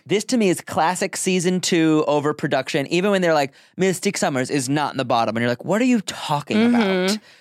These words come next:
Speaker 1: Like, when they're purposefully keeping the bottom girl out of the bottom.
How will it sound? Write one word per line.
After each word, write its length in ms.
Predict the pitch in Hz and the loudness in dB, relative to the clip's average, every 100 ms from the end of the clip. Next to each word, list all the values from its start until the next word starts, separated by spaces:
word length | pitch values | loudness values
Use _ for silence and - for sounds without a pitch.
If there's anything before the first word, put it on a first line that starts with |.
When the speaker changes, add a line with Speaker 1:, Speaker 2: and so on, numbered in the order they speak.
| _ | _
Speaker 1:
Like, 340 | 160 170 170 - _ - | 0 0 0 -10 _ -4
when 160 | 160 | 0
they're 140 | 175 170 | 2 0
purposefully 680 | - - 180 190 - 180 | -2 -6 -4 -4 0 0
keeping 580 | 160 - 160 160 143 139 139 | 0 0 2 2 0 0 -2
the 80 | 127 | -2
bottom 320 | 135 135 139 | 0 0 2
girl 180 | 143 135 | 2 2
out 140 | 131 | 0
of 80 | 135 | -2
the 60 | 131 | 0
bottom. 520 | 127 123 139 143 | 2 2 2 -2